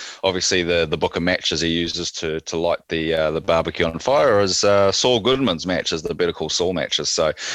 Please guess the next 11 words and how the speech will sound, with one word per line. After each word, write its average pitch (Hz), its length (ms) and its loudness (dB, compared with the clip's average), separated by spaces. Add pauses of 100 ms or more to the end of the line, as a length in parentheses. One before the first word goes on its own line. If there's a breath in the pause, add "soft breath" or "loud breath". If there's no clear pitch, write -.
(160 loud breath)
yeah, 87 360 2
um, 82 520 2
nice 85 320 0
little, 80 240 -4
nice 87 340 -2
little, 82 260 0
uh, 80 260 0
connection - 440 -4
there 85 80 -2
to 82 80 -2
Saul. 98 340 -2